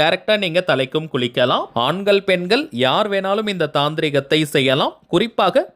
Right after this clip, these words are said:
பணம் தொடர்பான பிரச்சனைகள்ல இருக்கிறவங்க இந்த மெத்தடை நீங்க மிஸ் பண்ணிடாதீங்க. கழுத்தை நெரிக்கும் அளவிற்கு கடன் பிரச்சனையில இருக்கிறவங்க,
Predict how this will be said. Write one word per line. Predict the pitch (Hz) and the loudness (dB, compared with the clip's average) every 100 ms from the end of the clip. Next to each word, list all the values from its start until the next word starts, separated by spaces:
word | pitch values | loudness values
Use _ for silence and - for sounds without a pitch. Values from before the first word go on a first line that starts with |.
| 160 | -2
பணம் | 160 247 226 | 0 0 0
தொடர்பான | 214 208 190 190 208 | 2 2 2 0 0
பிரச்சனைகள்ல | 170 151 175 170 180 180 | -4 -2 -2 -2 0 0
இருக்கிறவங்க | 147 143 175 165 139 320 - 156 | -2 0 0 2 0 -2 -2 0
இந்த | 156 | 2
மெத்தடை | 147 143 175 190 170 | 2 2 4 4 2
நீங்க | 147 165 | 0 0
மிஸ் | 135 - 156 | -2 -4 -2
பண்ணிடாதீங்க. | 156 151 147 123 120 254 381 139 | 0 2 2 0 -4 -4 -2 0
கழுத்தை | 160 226 226 180 | 2 2 2 2
நெரிக்கும் | 170 190 214 190 | 0 0 0 2
அளவிற்கு | 175 170 170 185 165 | 4 2 0 -2 0
கடன் | 151 180 | 0 0
பிரச்சனையில | 170 - 151 151 156 | -4 -2 -2 0 2
இருக்கிறவங்க, | 139 147 147 143 131 | 0 2 2 2 2